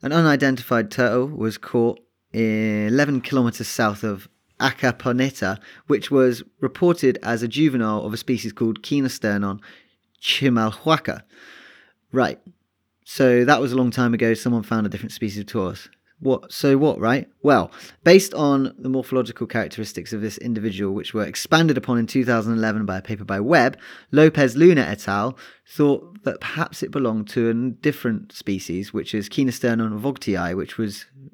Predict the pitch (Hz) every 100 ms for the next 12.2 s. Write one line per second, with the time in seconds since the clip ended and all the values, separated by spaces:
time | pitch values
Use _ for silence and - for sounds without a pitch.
0 | _ - 113 120 - 85 - _ - 113
1 | 117 - 135 - - - 107 110 104 98
2 | - - 147 143 62 53 - - - -
3 | - - - - _ _ _ - 131 160
4 | 185 120 82 165 - - 147 190 - 113
5 | 127 156 160 165 151 120 127 120 110 107
6 | 113 107 117 95 104 104 113 110 104 113
7 | 117 131 104 101 110 117 123 117 120 104
8 | - 147 156 139 180 165 139 113 85 -
9 | - - - - - 120 87 117 127 120
10 | 113 113 110 110 104 - - - 98 -
11 | 143 131 120 - _ _ _ - - -
12 | -